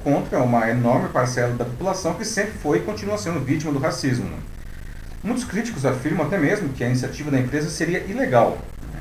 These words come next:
E isso também não encontra respaldo na, na realidade, né? Primeiro, o artigo quinto da Constituição afirma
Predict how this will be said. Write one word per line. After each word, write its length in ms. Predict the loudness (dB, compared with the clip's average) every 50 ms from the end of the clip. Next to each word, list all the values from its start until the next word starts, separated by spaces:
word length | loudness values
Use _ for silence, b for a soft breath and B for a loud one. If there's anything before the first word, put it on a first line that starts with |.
| -4 -2
E 120 | 0 0
isso 140 | 0 0 -2
também 460 | 0 0 2 4 4 4 4 2 0 -2 -8 -10 -10 -10 -10 -10 -10 -8 -2 2
não 160 | 4 4 4
encontra 400 | 4 4 6 6 6 6 4 2
respaldo 680 | 2 2 2 2 0 0 2 4 4 4 4 2 0
na, 240 | 2 4 4 4 4
na 120 | 2 0 0
realidade, 640 | 0 2 2 2 2 2 2 2 2 0 -2 -6
né? 80 | -8 -8 -2
Primeiro, 240 | 0 2 4 6 6
o 20 |
artigo 240 | 4 4 2 -4 -6
quinto 280 | -6 -4 -2 -2 -2 0
da 80 | -2
Constituição 580 | -2 -2 -2 -4 -4 -4 -6 -6 -4 -2 0 0
afirma 420 | 0 0 2 2 2 4 2 0